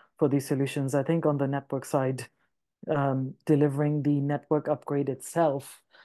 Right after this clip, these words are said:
which will enable us to go cross-chain and enable new kinds of tokenomics, is probably the one that I would pick. But overall, uh, what we have here is, within what you have seen, we, we've kept ourselves the room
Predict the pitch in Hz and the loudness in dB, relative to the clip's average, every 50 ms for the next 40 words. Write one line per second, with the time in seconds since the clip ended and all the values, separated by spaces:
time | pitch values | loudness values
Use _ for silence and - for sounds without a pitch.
0 | _ _ _ - - 147 156 151 - - - 160 151 147 147 143 147 - 151 147 | _ _ _ -6 0 0 0 0 0 0 2 2 4 4 2 0 -2 -4 -4 -4
1 | 151 147 147 139 151 147 147 143 139 - - - 160 139 - 143 139 131 - - | -2 -2 -2 0 2 2 2 0 -2 -4 -6 -6 -6 -4 -2 -2 -4 -4 -4 -4
2 | 160 143 - - - - 156 147 143 143 143 135 131 135 131 131 135 139 127 135 | -4 -4 -4 -6 -4 -2 -2 0 0 0 0 0 -2 -2 -2 -2 -2 0 0 2
3 | 139 139 139 135 131 - - - - _ _ _ - 147 143 147 143 - 143 147 | 2 2 2 0 -4 -6 -14 -20 -20 _ _ _ -4 -2 -2 -2 0 -2 -2 -2
4 | 147 139 143 139 135 - 139 131 143 139 139 139 143 139 127 - - 143 131 123 | 0 0 0 -2 -2 -4 -6 -4 -2 -2 -2 -2 -4 -4 -6 -4 -4 -4 -4 -4
5 | 120 _ - 147 131 127 139 131 139 127 135 131 131 135 135 131 135 131 127 127 | -6 _ -2 0 0 2 2 0 2 0 0 -2 0 0 0 2 2 0 0 -2
6 | 127 - 131 127 123 - - _ _ _ _ _ _ _ _ _ _ _ _ _ | -4 -4 -6 -6 -6 -8 -14 _ _ _ _ _ _ _ _ _ _ _ _ _
7 | _ _ _ - - 180 190 202 208 202 175 185 180 170 170 165 160 - - 160 | _ _ _ 4 8 8 10 10 8 8 8 8 8 8 8 6 4 2 2 4
8 | 156 151 151 151 - 170 165 151 160 165 147 139 175 180 151 147 165 160 151 151 | 4 6 4 4 4 4 4 4 4 2 2 2 0 0 0 2 0 2 2 2
9 | 147 143 139 131 - - _ _ _ _ _ _ _ _ _ _ _ _ _ _ | 0 0 -2 -6 -10 -16 _ _ _ _ _ _ _ _ _ _ _ _ _ _
10 | _ _ _ - 175 156 156 165 160 151 190 196 202 180 175 165 170 - _ - | _ _ _ -6 0 4 4 4 6 6 6 6 8 8 6 4 4 0 _ -12
11 | 170 160 160 160 151 143 147 139 - - 170 156 147 139 139 - - - 160 156 | -10 -4 -4 -4 -2 -2 -6 -6 -4 -4 -2 -2 -2 -2 -4 -6 -8 -10 -10 -8
12 | - 180 151 147 151 156 156 156 156 151 131 139 147 _ _ _ _ _ - _ | -4 0 2 4 4 4 4 2 2 2 2 -2 -10 _ _ _ _ _ -20 _
13 | _ _ _ _ - 175 175 175 - 185 170 151 - - 156 151 151 139 156 147 | _ _ _ _ -2 -2 -2 0 4 4 4 4 4 2 2 2 2 2 2 2
14 | 139 139 143 151 147 | 2 2 0 -2 -2